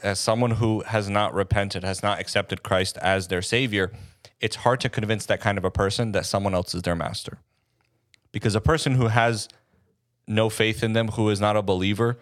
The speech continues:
they believe that they are their own master. That's,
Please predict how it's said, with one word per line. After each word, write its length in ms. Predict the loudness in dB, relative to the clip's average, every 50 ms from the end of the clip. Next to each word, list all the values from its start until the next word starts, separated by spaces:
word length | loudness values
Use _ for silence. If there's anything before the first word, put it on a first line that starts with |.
| _ _ _ _ _ _ -18
they 240 | -6 -2 -2 0 0
believe 480 | 0 0 0 2 2 2 2 2 0
that 160 | -2 -2 0
they 160 | 0 2 2 4
are 140 | 2 2
their 180 | 2 0 0 0
own 180 | -2 -2 -4 -6
master. 540 | -6 -8 -8 -8 -10 -12 -12 -12 -12 -14 -14 _ _ _ _ _ _ _
That's, 460 | 2 2 2 2 2 -2 -6 -6 -6